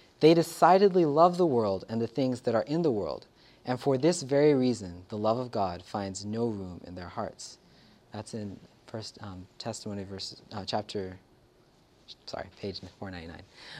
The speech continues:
<laughs> Now, if you're anything like me, you might think that, "Okay, she just said a couple of things that might not fully make sense to me." She says that the love of the world predominates in the,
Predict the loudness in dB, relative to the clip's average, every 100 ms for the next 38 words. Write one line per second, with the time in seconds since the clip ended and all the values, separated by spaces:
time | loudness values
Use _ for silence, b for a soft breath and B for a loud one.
0 | -6 -4 -2 -4 -6 -14 -14 -18 -14 -16
1 | B B B B -12 0 4 6 6 6
2 | 6 6 6 6 6 6 4 2 2 4
3 | 4 4 4 4 4 -2 b b b _
4 | _ -20 2 4 4 2 4 2 0 -14
5 | _ -12 -6 2 4 6 8 8 6 -2
6 | -2 2 2 2 0 0 0 2 2 2
7 | 2 2 0 0 2 0 -2 -2 -2 -2
8 | -6 -6 -6 B B B -2 0 6 8
9 | 10 10 6 0 b b _ 6 8 8
10 | 4 0 8 8 8 6 4 4 0 0
11 | 2 0 -4 -8 -8 -4 -2 -4